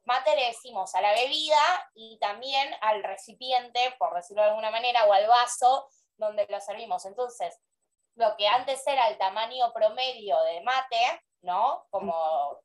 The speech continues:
no sé, que puede ser como una mano de Ari, por ejemplo, ¿no? Como para desde la palma de mi mano, puede ser el tamaño, eh, normal de un mate, de repente se reduce. O sea, el, el vaso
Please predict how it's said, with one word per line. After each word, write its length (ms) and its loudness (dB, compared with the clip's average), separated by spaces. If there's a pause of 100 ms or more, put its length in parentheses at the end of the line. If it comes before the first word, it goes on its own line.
(140)
no 140 -14
sé, 200 -10
que 280 -14
puede 220 -6
ser 260 -6
como 520 -4 (280)
una 260 -6
mano 280 -4
de 140 2
Ari, 460 -2 (140)
por 160 -10
ejemplo, 600 -6
¿no? 260 -8
Como 300 -12
para 180 -4 (380)
desde 280 -8
la 200 -2
palma 340 -2
de 80 -8
mi 120 -14
mano, 400 -2
puede 160 -2
ser 160 -10
el 140 -6
tamaño, 540 -2 (520)
eh, 280 -14
normal 420 0
de 60 -8
un 140 -8
mate, 260 -2
de 180 4
repente 420 -4
se 180 -6
reduce. 600 -4
O 60 -4
sea, 260 0
el, 140 -6
el 200 -8
vaso 680 2